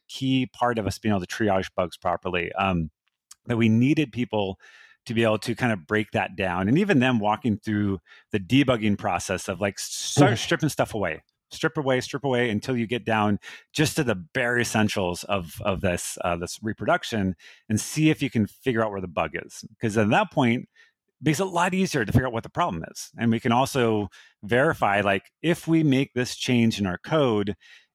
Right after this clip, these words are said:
Speaker 1: will that fix this scenario? And, and we, we, we have to make those connections. Um, and so for us, CodePen was a really great way to do that because it was, it was public, it was easy to share. Our code was out on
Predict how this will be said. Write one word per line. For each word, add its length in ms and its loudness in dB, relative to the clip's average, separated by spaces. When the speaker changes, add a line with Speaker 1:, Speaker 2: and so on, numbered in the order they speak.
Speaker 1:
will 240 2
that 240 -2
fix 400 -4
this 120 -6
scenario? 600 -2
And, 600 2
and 580 -2
we, 200 2
we, 140 -4
we 220 -4
have 140 2
to 80 0
make 140 0
those 160 -4
connections. 580 -8
Um, 340 -2
and 140 2
so 80 2
for 100 4
us, 140 2
CodePen 460 0
was 120 -2
a 60 -4
really 320 2
great 300 -2
way 120 0
to 100 -2
do 240 -6
that 260 0
because 360 -2
it 60 -2
was, 240 -2
it 60 -2
was 120 0
public, 400 0
it 20 -2
was 160 -4
easy 200 -6
to 80 -10
share. 500 2
Our 160 -4
code 340 0
was 280 -2
out 280 0
on 400 0